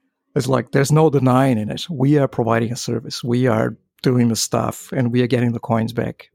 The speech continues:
Like, I absolutely love when I'm sort of post a video on, on, on, on Just for Fans,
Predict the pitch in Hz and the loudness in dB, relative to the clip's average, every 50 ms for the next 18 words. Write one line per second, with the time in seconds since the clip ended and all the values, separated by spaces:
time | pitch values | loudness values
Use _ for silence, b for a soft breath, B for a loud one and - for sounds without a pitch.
0 | _ _ _ B B B B B B B B B B B B B 123 131 127 - | _ _ _ B B B B B B B B B B B B B 0 0 0 -2
1 | - - 139 190 107 - - 143 151 170 190 - - - 156 156 143 131 120 120 | -2 -2 0 0 0 -2 -2 -2 -2 -2 -2 -2 -2 0 0 2 2 2 2 2
2 | 120 120 127 123 120 120 120 117 117 113 113 113 B B B B B B B B | 0 0 -2 -2 -2 0 0 -2 -2 -4 -6 -10 B B B B B B B B
3 | B B B _ - - 139 127 113 117 - - 160 156 143 - 143 123 131 135 | B B B _ -2 -2 -2 -2 -2 -6 -2 0 0 0 2 0 0 2 2 2
4 | 135 131 127 120 117 120 117 117 120 - 147 113 110 107 107 110 202 240 208 131 | 4 2 2 2 0 -2 -2 -2 -4 -4 -4 -4 -2 -2 -4 -4 0 2 4 4
5 | 120 110 - - 139 117 110 107 107 127 127 - - 120 107 - 120 120 113 113 | 4 2 -2 -4 -2 -2 -2 -2 -2 -4 -6 -6 -6 -12 -8 -6 -4 -2 -2 -2
6 | 113 104 - - | -4 -6 -8 -14